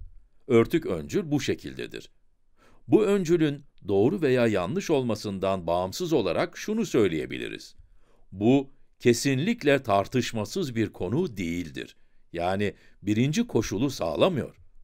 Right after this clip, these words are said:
Aynı zamanda bu öncülü duyan insanların gözünde öncülün bariz olduğunu da varsayamayız.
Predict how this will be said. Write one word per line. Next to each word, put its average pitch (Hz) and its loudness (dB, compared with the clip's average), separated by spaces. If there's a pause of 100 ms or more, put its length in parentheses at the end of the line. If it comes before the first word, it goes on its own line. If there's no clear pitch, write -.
(320)
Aynı 85 -6
zamanda 90 0 (260)
bu 135 4
öncülü 113 0
duyan 131 2
insanların 101 -2
gözünde 87 -2 (320)
öncülün 127 4 (220)
bariz 98 0
olduğunu 117 2
da 175 4
varsayamayız. 67 -2